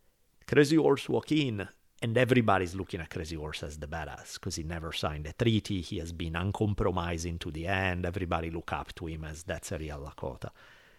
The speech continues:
Some of the other chiefs who have been, like, slowly negotiating away Lakota life one little inch at a time.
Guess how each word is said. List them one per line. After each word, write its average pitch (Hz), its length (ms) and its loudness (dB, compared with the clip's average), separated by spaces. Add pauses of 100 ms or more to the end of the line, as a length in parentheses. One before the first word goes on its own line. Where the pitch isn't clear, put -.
(200)
Some 139 240 6
of 160 160 8
the 135 100 8
other 117 240 8
chiefs - 420 2
who 107 100 2
have 92 160 0
been, 92 220 -2
like, 87 200 -2 (240)
slowly 113 540 8
negotiating 101 760 4
away 95 380 4
Lakota 92 460 0
life 85 440 0
one 85 280 0
little 90 320 -4
inch 80 240 -4
at 82 140 -4
a 82 60 -6
time. 80 440 -4